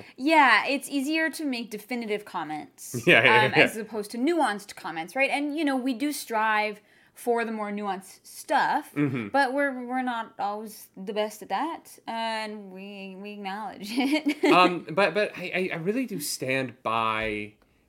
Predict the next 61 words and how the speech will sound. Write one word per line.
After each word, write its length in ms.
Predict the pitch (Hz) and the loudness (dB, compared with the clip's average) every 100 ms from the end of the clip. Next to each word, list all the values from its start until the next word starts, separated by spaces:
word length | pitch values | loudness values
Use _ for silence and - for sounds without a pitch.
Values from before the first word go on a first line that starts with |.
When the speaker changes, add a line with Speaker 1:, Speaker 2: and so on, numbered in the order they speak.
| _ | _
Speaker 2:
the 180 | 127 127 | -10 -4
idea 1200 | 120 127 113 - _ - 147 147 123 107 95 - | -2 -2 -6 -20 _ -12 -4 2 2 2 -2 -6
of 520 | - 113 107 98 - - _ | -4 -2 -2 -8 -18 -20 _
what 360 | 117 120 120 123 | -16 -6 -2 0
I 80 | 117 | 0
think 280 | - 151 | -2 -2
that 100 | 165 | 0
I 60 | 196 | 0
was 140 | 196 | 0
saying 340 | 196 190 202 208 | -4 -2 -2 -2
and 120 | 139 | -2
what 100 | 131 | 0
I 60 | 123 | 0
think 160 | 135 | -4
that 120 | 127 117 | -8 -8
some 120 | 120 | -8
people 240 | 135 135 | -6 -4
have 300 | 123 123 104 _ _ _ _ | -2 -4 -6 _ _ _ _
construed 440 | - 135 - 139 135 | -6 -4 -2 -2 -2
in 80 | |
the 60 | 127 | -2
way 120 | 110 | -2
that 80 | 110 | -2
they've 180 | 110 110 | -4 -6
construed 420 | 117 110 - 117 | -10 -10 -6 -4
it. 220 | 160 - _ _ _ - | -4 -6 _ _ _ -2
Um, 260 | 113 110 104 | 0 0 0
and, 160 | 117 | -4
and 140 | 117 127 | -2 -4
the 40 | |
fact 220 | - 156 | 2 4
that 120 | 160 127 | 4 2
it 120 | 117 | 2
is 140 | 107 - | -2 0
open 300 | 113 113 131 | -2 0 -4
for 120 | 139 | -4
people 220 | 131 131 | -8 -8
to 60 | 135 | -8
construe 380 | - 131 - 131 | -8 -8 -2 -2
it 60 | |
the 60 | 127 | 0
way 60 | 127 | -2
that 160 | 120 | -2
they've 140 | 123 120 | -6 -6
construed 300 | 120 - 113 | -8 -6 -4
it 120 | 107 | -2
is 140 | 110 | -2
on 180 | 107 104 | 0 -2
me. 160 | 101 110 | 0 0
That 140 | 107 | -2
means 140 | 101 101 | -4 -6
that 120 | - | -4
I 120 | 95 | -4
wasn't 240 | 92 95 - | -4 -8 -10
clear 160 | 95 | -8
enough. 320 | 113 156 165 _ _ _ _ _ | -6 -6 -10 _ _ _ _ _
Um, 380 | 117 117 110 107 104 | 2 2 2 -4 2
but 260 | 123 117 | 4 4
in 100 | 127 | -2
my 160 | 127 127 | -2 -2
opinion, 560 | 165 - 107 110 143 | -4 -8 -8 -6 -8